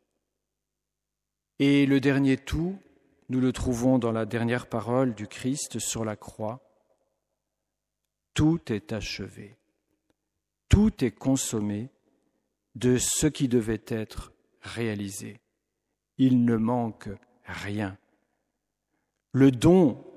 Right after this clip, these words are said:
qu'il fait au Père est total, plénier, sans réserve, sans retour. C'est donc même le cœur de l'Évangile que nous touchons ici.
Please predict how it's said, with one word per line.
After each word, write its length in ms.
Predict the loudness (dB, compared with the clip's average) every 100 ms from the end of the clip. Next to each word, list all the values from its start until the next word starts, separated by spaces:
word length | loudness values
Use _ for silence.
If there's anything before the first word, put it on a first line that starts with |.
| -20 -20
qu'il 180 | -10 -8
fait 420 | -8 0 0 2
au 80 | -2
Père 640 | -6 -8 -8 -10 -16 -20 _ _ _ _ _ -4
est 340 | -2 -2 _ 0
total, 680 | 0 0 -8 -8 -10 -14 _ _ _ _ _ _ _ -8
plénier, 680 | 0 4 4 0 -6 -10 _ _ _ _ _ _
sans 380 | -10 -4 0 0
réserve, 680 | 0 -6 -6 -8 -12 -20 _ _ _ _ _ _ _ _
sans 380 | -10 -6 -2 -2
retour. 760 | -4 -10 -12 -16 -18 -20 -20 _ _ _ _ _ _ _ _ _ _ _ _ _ _ _ _ _ -2
C'est 160 | 2
donc 260 | 6 4 6
même 440 | 6 6 6 4
le 180 | 2 2
cœur 400 | 0 2 4 6
de 80 | 4
l'Évangile 560 | 4 4 2 2 0 2
que 80 |
nous 180 | 2 2
touchons 400 | 0 -4 -2 0
ici. 460 | -2 -4 -6 -6